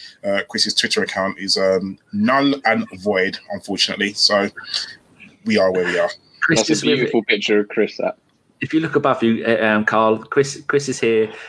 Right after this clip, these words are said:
Speaker 2: He, he's here in spirit, if not in body. Uh,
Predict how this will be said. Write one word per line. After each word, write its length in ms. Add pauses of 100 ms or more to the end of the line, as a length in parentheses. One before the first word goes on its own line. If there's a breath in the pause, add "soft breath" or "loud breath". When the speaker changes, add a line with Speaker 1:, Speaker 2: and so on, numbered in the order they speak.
(120)
Speaker 2:
He, 180
he's 340
here 240
in 120
spirit, 400
if 180
not 180
in 160
body. 520 (180 loud breath)
Uh, 280